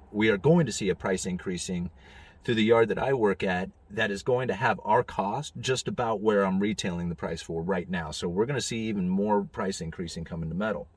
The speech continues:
But I have a feeling it won't last. And the reason why it won't last is, again, because of the cost production, right? So these steel producers out there have the availability to now get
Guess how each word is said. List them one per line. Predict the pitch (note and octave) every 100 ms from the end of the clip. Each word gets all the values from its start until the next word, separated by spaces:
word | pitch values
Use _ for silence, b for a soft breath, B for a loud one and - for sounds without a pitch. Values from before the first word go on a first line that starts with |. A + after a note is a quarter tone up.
| _ _ - - - - - b b b b -
But | G#2+
I | F#2
have | A#2 A2
a |
feeling | E3+ F3+ A#2+
it | A2
won't | G2+ G2 G2+
last. | D3+ - - - B B B -
And | F#2
the |
reason | A2 C3+ C#3
why | B2 A#2+
it |
won't | A2+ A#2 G#2
last | D#3 C#3 - -
is, | A2
again, | G#2+ A#2+ D3+ F#2+
because | - B2 A#2+
of |
the | A2+
cost | - A#2+ A2 -
production, | A2 C#3+ D3+ - - _
right? | F2+ F2+ G#2 B B B
So | - B2 A2
these | A2+ G#2+
steel | - - E3 F3+ D#3+ - -
producers | - B2+ D3+ D3 G2 F2
out | F#2 F2 E2
there | F2+ F2 F2 - B B B B B - - _
have | - D#3+ E3+
the | F3
availability | C#3 C3+ C3+ A#2+ B2+ C3 A2 G2+
to | - G2+
now | G#2+ G#2 B2+ D3
get | B2 A2